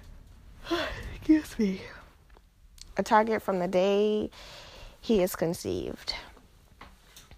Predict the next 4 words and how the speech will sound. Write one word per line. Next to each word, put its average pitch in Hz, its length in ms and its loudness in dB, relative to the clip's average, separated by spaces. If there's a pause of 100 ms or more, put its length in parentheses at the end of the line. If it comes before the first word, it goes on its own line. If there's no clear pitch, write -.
(480)
Whether 160 300 4
he 185 240 2
is 165 100 0
cisgender 190 1080 0